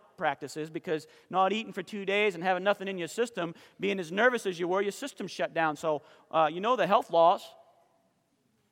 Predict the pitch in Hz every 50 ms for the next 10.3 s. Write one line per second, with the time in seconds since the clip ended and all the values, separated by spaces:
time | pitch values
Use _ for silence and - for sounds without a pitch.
0 | _ _ _ _ _ _ _ _ _ _ 139 156 226 302 302 180 123 - _ _
1 | _ _ _ _ _ _ _ _ _ _ _ _ _ _ _ _ _ _ _ _
2 | _ _ _ _ _ _ _ _ _ - 147 175 175 170 - - 208 220 220 190
3 | 175 165 160 156 160 175 - _ _ _ _ _ 165 156 - 185 170 170 151 156
4 | 156 151 147 151 _ _ _ _ _ _ _ _ _ 156 160 165 170 180 175 165
5 | 156 - - 180 175 170 160 151 143 - - 160 160 - 156 151 151 139 123 120
6 | 123 _ _ _ _ _ _ _ _ _ _ _ _ _ _ _ _ _ _ _
7 | _ _ _ _ _ _ _ _ _ _ _ _ _ _ _ _ _ - - -
8 | 165 156 143 156 160 151 147 156 160 156 151 143 143 139 139 143 151 160 156 -
9 | - 160 143 _ - 156 151 147 147 139 147 139 127 143 143 - - - _ -
10 | 123 107 _ - 127